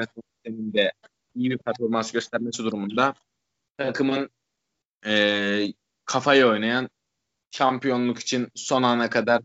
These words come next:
mücadele eden, doğru bir oyun anlayışıyla ne yapması gerektiğini bilen bir takım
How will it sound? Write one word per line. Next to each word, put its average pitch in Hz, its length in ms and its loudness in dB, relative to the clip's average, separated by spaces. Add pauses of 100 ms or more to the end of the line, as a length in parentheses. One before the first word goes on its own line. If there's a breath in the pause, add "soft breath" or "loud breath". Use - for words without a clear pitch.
(140)
mücadele 117 600 2
eden, 117 360 -6 (460)
doğru 131 360 4
bir 127 240 2 (500)
oyun 131 180 -2
anlayışıyla 120 720 2
ne 123 140 2
yapması 120 480 0
gerektiğini 113 640 -2
bilen 113 260 2
bir 107 60 -2
takım - 420 -10